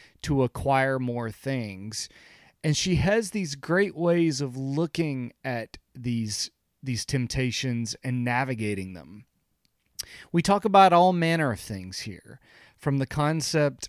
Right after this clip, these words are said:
of being anti-fragile to how y-, your own personal path and choices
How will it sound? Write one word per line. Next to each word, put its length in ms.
of 500
being 380
anti-fragile 1200
to 600
how 520
y-, 240
your 400
own 540
personal 640
path 800
and 180
choices 920